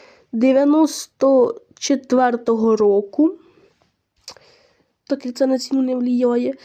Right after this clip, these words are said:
Так, ну я думаю, прицепне нам не потрібне. Ну, я, навіщо ми ж якби ще, ну, нікуди так, щоб сильно їздити не будемо. Жорстка нас невелика, так воно не потрібне. Так, а ось ця штука.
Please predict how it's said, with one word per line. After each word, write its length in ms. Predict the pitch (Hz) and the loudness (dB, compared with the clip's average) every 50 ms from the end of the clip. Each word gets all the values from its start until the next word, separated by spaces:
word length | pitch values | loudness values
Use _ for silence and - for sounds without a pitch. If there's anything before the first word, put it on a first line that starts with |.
| - - - - - - | -20 -20 -20 -20 -16 -8
Так, 280 | - 233 214 - - - | -4 -4 -4 -2 -2 0
ну 80 | 294 330 | 0 2
я 80 | 339 | 2
думаю, 340 | 294 330 311 330 311 269 285 - _ _ _ _ _ _ - | 4 4 4 4 4 2 -2 -6 _ _ _ _ _ _ -2
прицепне 580 | 277 294 302 269 - 294 277 285 285 294 294 | 0 0 0 0 0 0 2 2 2 4 4
нам 200 | 294 285 269 262 | 4 4 4 4
не 100 | 269 269 | 2 2
потрібне. 720 | 262 277 269 277 - 262 302 311 311 254 226 226 202 190 - 247 | 2 0 -2 0 0 2 4 4 4 2 0 0 -2 -2 -4 -6
Ну, 360 | 240 233 220 220 220 214 208 | -8 -8 -6 -6 -6 -4 -4
я, 140 | 208 208 214 | -2 -2 -2
навіщо 500 | 214 214 220 220 226 226 233 - - 226 | -2 0 0 0 0 -2 -4 -4 -4 -2
ми 100 | 220 220 | -2 -2
ж 120 | 226 233 | -2 -4
якби 180 | 220 220 220 226 | -2 -2 -2 -4
ще, 140 | 226 - 233 | -2 -2 -2
ну, 300 | 240 262 302 339 359 320 | 0 4 4 4 6 4
нікуди 400 | 285 262 254 - 269 262 240 240 | 4 2 0 -2 -4 -4 -4 -2
так, 180 | - 226 233 | -4 -6 -4
щоб 180 | - 240 240 - | -4 -8 -6 -4
сильно 260 | - 247 240 240 233 | -2 0 2 2 2
їздити 380 | 233 233 240 233 233 233 - 240 | 2 0 0 0 0 -2 0 0
не 60 | 240 | 0
будемо. 340 | 226 285 320 254 226 311 - - _ _ _ _ _ _ _ _ _ | 2 2 2 0 0 -4 -6 -12 _ _ _ _ _ _ _ _ _
Жорстка 340 | - 247 277 285 285 - 240 | -2 0 0 0 -2 -2 -2
нас 200 | 226 220 226 - | -2 -2 -2 -2
невелика, 540 | 240 226 208 208 208 233 294 311 294 - 240 | -2 0 0 2 0 0 0 -2 -2 -4 -8
так 420 | 240 - - - - - _ _ - | -8 -8 -16 -20 -20 -20 _ _ -4
воно 160 | - 262 311 | 0 2 2
не 140 | 320 302 285 | 4 2 2
потрібне. 640 | 277 - 240 240 - _ - 208 196 208 214 - 220 | 0 -4 -6 -8 -8 _ -12 -12 -10 -8 -8 -8 -8
Так, 500 | - - - 240 226 160 - - - _ _ - | -6 -4 -2 0 0 0 -2 -6 -14 _ _ -4
а 120 | - 247 | -2 0
ось 420 | 240 233 233 226 - - _ - - - | 0 0 0 -2 -8 -16 _ -12 -6 -2
ця 180 | 277 294 359 | 0 0 0
штука. 1300 | 359 - - - - - - _ _ - 339 320 294 302 - - - 302 294 277 277 285 285 285 285 269 | -2 -4 -8 -12 -14 -14 -16 _ _ 2 2 2 2 0 -4 -4 0 2 2 2 2 2 2 0 0 -2